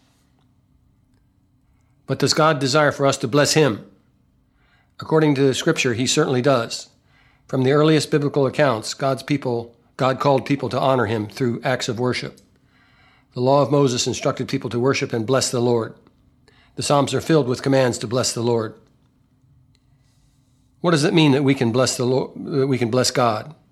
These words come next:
God is perfect. How can we bless him? To bless the Lord is done out of understanding that he alone is genuinely deserving of worship as creator and Lord.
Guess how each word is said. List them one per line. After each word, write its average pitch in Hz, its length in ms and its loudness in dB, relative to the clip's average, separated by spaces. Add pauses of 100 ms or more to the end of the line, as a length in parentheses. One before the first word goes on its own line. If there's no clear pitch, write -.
(360)
God 147 160 2
is 147 80 0
perfect. 135 380 0
How 131 100 -2
can 139 140 0
we 135 80 2
bless 127 260 0
him? 120 260 0 (1700)
To - 80 -10
bless 160 240 2
the 165 60 0
Lord 151 220 4
is 120 120 0
done 139 420 2
out 117 180 -2
of 113 300 -4
understanding 135 580 0
that 123 180 -2
he 156 100 4
alone 139 320 4
is 110 120 -2
genuinely 120 560 0
deserving 113 460 -2
of 104 80 -6
worship 120 380 -4
as 110 140 -6
creator 117 420 -4
and 107 100 -2
Lord. 110 300 -4